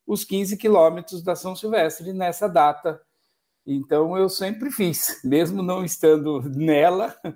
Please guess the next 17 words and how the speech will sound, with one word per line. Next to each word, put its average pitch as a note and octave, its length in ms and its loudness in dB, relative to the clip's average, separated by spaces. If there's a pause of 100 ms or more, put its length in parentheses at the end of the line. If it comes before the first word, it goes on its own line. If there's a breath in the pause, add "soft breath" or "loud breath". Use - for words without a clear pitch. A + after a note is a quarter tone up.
(400 loud breath)
eu C#3+ 160 0
não D#3 180 -2
deixo D#3+ 340 -2
de D#3 140 -6
ter D3+ 220 -4
aquela D3+ 340 -2
energia D3 540 -2
de D3 220 -6
fazer C3 340 0
a D3 80 0
prova C3+ 460 2
aos C3 200 -2
quinze C#3+ 320 -6
quilômetros, A#2+ 680 0
né? A#2 280 -8
Então, A#2+ 240 -6
participo C#3 1000 -2